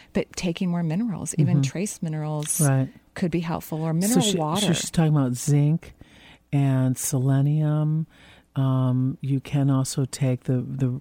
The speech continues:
Speaker 2: the, the larger minerals, um, magnesium and calcium. You can
Speaker 1: Mm-hmm.
Speaker 2: also take iodine. But, yeah, that,
Speaker 1: Mm-hmm.
Speaker 2: that's a really good suggestion.
Speaker 1: Mm-hmm. Yeah, it just feels like it. I, I,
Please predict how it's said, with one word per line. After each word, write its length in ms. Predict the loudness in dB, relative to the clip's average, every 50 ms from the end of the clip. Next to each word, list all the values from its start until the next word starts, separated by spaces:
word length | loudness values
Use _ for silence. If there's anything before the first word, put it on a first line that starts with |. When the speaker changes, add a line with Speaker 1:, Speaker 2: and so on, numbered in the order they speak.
| -10 -8
Speaker 2:
the, 480 | -4 0 0 2 2 2 2 0 -2 -2
the 200 | 0 0 0 0
larger 500 | 0 0 0 2 2 2 0 0 0 0
minerals, 480 | 2 2 2 2 2 2 2 0 -2 -4 -8 -18 -20 -20 -20 -20 -20 -20 _ -4
um, 460 | 0 0 2 2 2 0 0 -2 -4 -4 0
magnesium 720 | 0 2 2 2 2 2 2 2 0 0 0 0 2 2 2
and 160 | 0 0 -2
calcium. 800 | -4 -4 -2 -2 -2 -2 -2 -2 -2 0 0 0 0 -2 -4 -6 _ -12 -6 -4
You 60 | -2
can 80 | -2 0
Speaker 1:
Mm-hmm. 180 | 2 2 2 2
Speaker 2:
also 200 | 2 0 -2 -4
take 240 | -2 -2 -2 -2 -2
iodine. 640 | -2 0 0 0 0 0 0 2 2 2 0 -2 -2
But, 180 | -4 -6 -8 -6 -4
yeah, 340 | -2 0 2 2 2 0 -2 -4 -8 _ _ -4
that, 80 | -2 0
Speaker 1:
Mm-hmm. 220 | 2 2 2 2 2
Speaker 2:
that's 200 | 0 0 0 -2
a 40 |
really 440 | -2 -2 0 0 0 2 2 0 -2
good 200 | -2 -4 -6 -8
suggestion. 640 | -8 -8 -10 -8 -6 -6 -6 -6 -8 -6 -4 -2 -2
Speaker 1:
Mm-hmm. 340 | 0 0 0 -2 -4 -4 -4
Yeah, 120 | -4 -4 -4
it 60 | -4
just 200 | -4 -6 -4 -4
feels 220 | -4 -4 -4 -2 -4
like 160 | -4 -4 -6
it. 100 | -6 -8 -6 -4
I, 220 | -2 -2 -2 -2 -4 -6 -8 -10 -4 0
I, 160 | 0 0 0